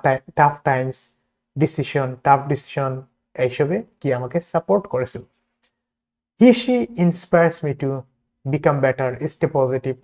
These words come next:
work hard।" So, সে আমাকে ইন্সপায়ার কি করে কি হতে? "Become better version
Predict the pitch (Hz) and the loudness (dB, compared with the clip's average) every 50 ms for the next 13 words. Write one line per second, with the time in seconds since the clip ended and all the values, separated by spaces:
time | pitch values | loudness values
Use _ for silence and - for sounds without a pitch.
0 | 131 139 143 143 143 139 - - - 127 123 117 117 - _ _ _ _ _ - | 0 4 4 4 4 2 -2 -2 -2 0 0 -2 -6 -12 _ _ _ _ _ -8
1 | - 151 151 - - 214 208 208 - - 196 185 175 180 - - 180 175 175 175 | -4 -4 -4 0 2 2 2 2 2 2 0 0 0 -2 -2 2 4 4 4 2
2 | 175 - 190 180 180 - _ _ - 170 160 165 160 - 180 170 170 160 165 - | 0 0 -2 -2 -2 -4 _ _ 2 4 4 4 4 4 2 4 4 4 2 2
3 | 196 240 - _ _ _ _ _ - 151 151 151 156 175 160 156 147 151 - 160 | -2 -2 -2 _ _ _ _ _ -6 -2 -2 2 4 4 2 4 2 2 4 4
4 | 165 156 165 151 - - | 4 4 2 0 2 0